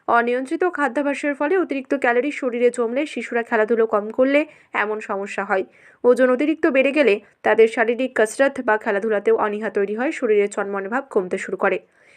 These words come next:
ইউনিসেফের দু হাজার পঁচিশ সালের তথ্য নির্দেশ করছে, আগামী পাঁচ বছরে শিশুদের স্থূলত্বের পরিসংখ্যান আরও বাড়তে চলেছে। এই সমস্যার শিকার বিশ্বের একাধিক দেশই। ওজন বৃদ্ধির কারণে যে চিপস,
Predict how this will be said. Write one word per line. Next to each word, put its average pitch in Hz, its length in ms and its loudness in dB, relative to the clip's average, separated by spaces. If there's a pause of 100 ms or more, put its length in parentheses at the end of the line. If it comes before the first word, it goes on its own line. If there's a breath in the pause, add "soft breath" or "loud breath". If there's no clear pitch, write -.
(140)
ইউনিসেফের 359 600 4
দু 311 80 0
হাজার 302 220 2
পঁচিশ 302 340 -2
সালের 349 240 0
তথ্য 285 260 2
নির্দেশ 269 380 0
করছে, 277 320 0
আগামী 269 280 2
পাঁচ 233 200 0 (100)
বছরে 240 280 -2
শিশুদের 247 420 2
স্থূলত্বের 302 460 0
পরিসংখ্যান 220 600 0 (300 soft breath)
আরও 220 240 2
বাড়তে 202 320 0
চলেছে। 190 340 -2 (400 soft breath)
এই 262 160 4
সমস্যার 311 480 0
শিকার 311 500 -2
বিশ্বের 240 360 -4
একাধিক 226 460 -2
দেশই। 196 380 -2 (380 soft breath)
ওজন 226 280 4
বৃদ্ধির 226 340 -2
কারণে 262 400 -2
যে 214 120 0
চিপস, 247 380 -6